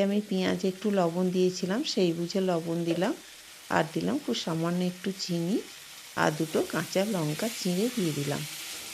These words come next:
দিয়ে একসাথে ভালো করে আমি এটাকে একটু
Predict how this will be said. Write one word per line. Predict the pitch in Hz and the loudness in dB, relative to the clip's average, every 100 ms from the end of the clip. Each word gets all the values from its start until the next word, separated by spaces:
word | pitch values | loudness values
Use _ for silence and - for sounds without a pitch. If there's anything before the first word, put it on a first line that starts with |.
| - - - - - - - - - - | -12 -12 -12 -12 -12 -12 -12 -12 -12 -10
দিয়ে | - 170 170 262 453 - - - | -4 0 2 2 0 -8 -14 -4
একসাথে | 175 175 - 170 185 185 | -4 -2 -4 -2 0 0
ভালো | 175 165 170 160 | 0 0 0 0
করে | 165 220 311 | 0 2 2
আমি | 185 214 | 2 0
এটাকে | 180 160 156 160 | 0 -2 -2 -4
একটু | 156 - | -4 -2